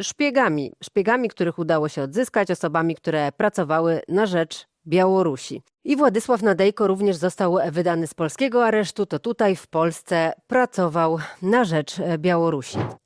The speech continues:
Imię i nazwisko piątego uwolnionego z naszej, dokładnie z polskiej strony, poznaliśmy najpóźniej. To był atasze wojskowy Kazachstanu na Ukrainie, który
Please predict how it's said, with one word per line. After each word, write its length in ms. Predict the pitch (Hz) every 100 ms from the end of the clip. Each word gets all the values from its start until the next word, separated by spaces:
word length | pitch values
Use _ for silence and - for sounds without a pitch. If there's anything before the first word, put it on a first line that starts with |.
| -
Imię 200 | 294 302
i 40 |
nazwisko 520 | 202 160 233 - 220
piątego 640 | 175 - 240 254 214 151 156
uwolnionego 680 | 156 170 165 165 185 160 151
z 60 |
naszej, 480 | 196 170 - 156 175
dokładnie 460 | 160 - 180 170 175
z 60 |
polskiej 380 | - 196 - 151
strony, 380 | - 165 151 226
poznaliśmy 500 | 220 220 214 - 190
najpóźniej. 680 | 190 185 165 139 143 165 214
To 200 | - 175
był 180 | 269
atasze 360 | 208 165 170 214
wojskowy 420 | 175 170 214 180
Kazachstanu 540 | 190 170 175 - 180 165
na 120 | 151
Ukrainie, 460 | 143 156 156 208
który 340 | 240 - 202